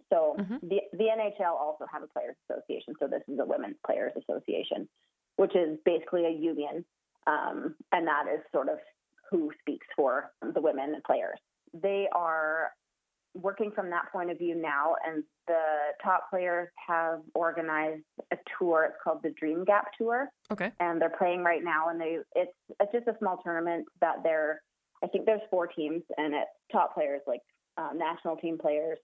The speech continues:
Speaker 1: who have formed these teams, and they're touring around and playing small tournaments. I think they were just in Ontario last week.
Speaker 2: Mm-hmm.
Speaker 1: And it's to raise awareness, um, get people out and excited about women's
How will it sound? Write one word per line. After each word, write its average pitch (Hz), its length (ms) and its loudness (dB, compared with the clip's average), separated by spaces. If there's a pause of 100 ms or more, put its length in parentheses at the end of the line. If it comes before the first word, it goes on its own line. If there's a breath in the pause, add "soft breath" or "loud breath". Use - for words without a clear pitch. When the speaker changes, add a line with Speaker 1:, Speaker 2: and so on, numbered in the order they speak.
(140)
Speaker 1:
who 170 120 2
have 170 200 -6
formed 160 200 2
these 156 160 -2
teams, 160 220 0
and 165 140 0
they're 151 320 4
touring 180 260 4
around 160 320 0
and 151 160 -2
playing 147 380 -4 (180)
small 156 260 2
tournaments. 143 440 -4 (200)
I 139 180 0
think 151 280 -4
they 180 100 0
were 170 100 2
just 151 200 2
in 151 100 0
Ontario 139 480 0
last - 280 0
week. 254 180 2 (320)
Speaker 2:
Mm-hmm. 202 160 -6 (160)
Speaker 1:
And 151 360 2
it's 151 180 0 (120)
to 139 280 2 (320)
raise 196 240 4
awareness, 175 440 0 (300)
um, 147 300 -2
get 165 180 2
people 156 260 2
out 143 160 0
and 151 140 -2
excited 143 380 -4
about 143 200 -4
women's 135 240 -4